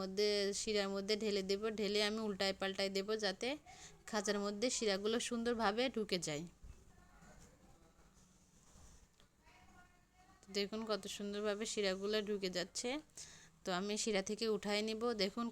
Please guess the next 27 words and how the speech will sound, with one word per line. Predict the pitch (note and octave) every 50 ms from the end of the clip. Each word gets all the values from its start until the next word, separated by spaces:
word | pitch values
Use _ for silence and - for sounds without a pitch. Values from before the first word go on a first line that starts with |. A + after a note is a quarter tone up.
| - A3+
কত | G#3+ G#3 A3+ A3 -
সুন্দর | - A3 G#3+ G#3+ A3 A3 G#3+ G#3
একটা | G3 - - _ - A3 A3 G#3+
হয়েছে। | G#3+ G#3 G#3+ G#3+ - B3 B3+ C#4 C4 - - - - - - - - -
আর | - F#3+ G3
এই | G3 -
খাজাটা | - G3+ G#3+ A3 G#3+ A3+ G#3+ G#3+
তো | A#3 A3+ -
খেতে | - A3 G#3+ - A#3+ G#3 G#3 G3
এত | - - B3 A#3+ A3+
মজা | A3 A3+ G#3+ A3 A3+ A3+ A3 A3
হয়েছে, | A3+ A3+ A#3+ A#3 - - A3 F#3+ F3 E3+ F3+ F#3
রসালো | F3+ D#3 F#3 - - A3+ A#3 A#3 A#3+ B3+ C#4+ C#4 - - - - - - - - - - - _
আর | G#3 G3+ F#3+ G3 G3
অনেক | G#3 A3 A3 A3 - G#3+ G3+
মজা | F#3+ F#3+ G3 A3 A3+ A#3+ B3 A#3+ -
আর | G3 G3 - E3+ F#3+
অনেক | G3+ A3 A3 G#3+ - - -
সিম্পল। | - A3 G#3+ G#3+ G#3 - - C4 C#4 C#4+ D4 D4 - - - - - - _ - -
সহজভাবে | - G#3 G#3 G#3+ A3 G#3+ G3+ A3 A3 A3 A#3 A3+ G#3
এটা | G3 A3 A3 A3 A#3
তৈরি | G#3+ G#3+ G#3+ G#3 -
করা | G3+ G3+ G#3 G3+ G#3
যাবে | G#3 G3+ G#3+ G#3 F#3+
ঝটপট, | G#3 F#3+ G3 - - A#3+ A3+ G#3+ G#3+ G#3
হাতে | G3+ G3 G#3 G3+ G3
দশ | F#3 F#3+